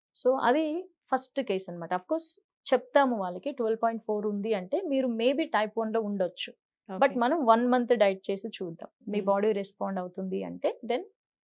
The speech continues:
Speaker 1: నేను డైట్ లో పెట్టి చేపిస్తాను. అట్లా ఫైవ్ మంత్స్ డైట్ చేశారు, రిటైర్డ్ ఆర్మీ ఆఫీసర్.
Speaker 2: మ్మ్.
Speaker 1: ఫైవ్ మంత్స్ డైట్ చేశారు, it's gone, no
Speaker 2: ఆ,
Speaker 1: tablet.
Speaker 2: so వన్స్ అలా వెళ్ళిపోయిన తర్వాత మళ్ళీ వాళ్ళకి in future మళ్ళీ వచ్చే ఛాన్స్ ఉంటుందా?
Speaker 1: ఇక్కడ రెండు ఆన్సర్స్,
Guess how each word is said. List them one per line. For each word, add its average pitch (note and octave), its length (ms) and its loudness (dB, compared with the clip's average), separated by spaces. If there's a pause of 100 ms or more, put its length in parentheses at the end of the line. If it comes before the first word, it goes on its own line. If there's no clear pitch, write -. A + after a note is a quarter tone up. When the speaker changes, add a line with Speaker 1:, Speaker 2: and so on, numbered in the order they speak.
(140)
Speaker 1:
నేను A3 180 -2
డైట్ F#3 240 -2
లో G3+ 80 -2
పెట్టి F#3+ 220 -8
చేపిస్తాను. - 540 -8
అట్లా G3 220 -2
ఫైవ్ A3 280 -2
మంత్స్ A3 220 -6
డైట్ G3 340 -2
చేశారు, A3 340 -8
రిటైర్డ్ G#3 400 -2
ఆర్మీ F#3 260 -6
ఆఫీసర్. F#3 440 -14 (360)
Speaker 2:
మ్మ్. A3 260 -10 (240)
Speaker 1:
ఫైవ్ G#3 180 0
మంత్స్ G#3 240 -6
డైట్ F3+ 320 -4
చేశారు, E3+ 320 -10 (880)
it's - 200 -6
gone, F#3 220 -6 (560)
no A#3+ 100 6
Speaker 2:
ఆ, A#3+ 80 4
Speaker 1:
tablet. F#3 380 0 (220)
Speaker 2:
so C#4+ 200 6
వన్స్ C#4+ 460 2
అలా A#3+ 260 4
వెళ్ళిపోయిన A#3+ 460 -2
తర్వాత G#3+ 440 -2 (160)
మళ్ళీ C4 300 -2
వాళ్ళకి C4 340 -4
in A3 80 -10
future A#3 420 0
మళ్ళీ A3 280 -4 (380)
వచ్చే G3 240 -4
ఛాన్స్ A#3 380 -12
ఉంటుందా? A3+ 360 -10 (140)
Speaker 1:
ఇక్కడ C4 240 2
రెండు B3 280 6
ఆన్సర్స్, F#3+ 440 -2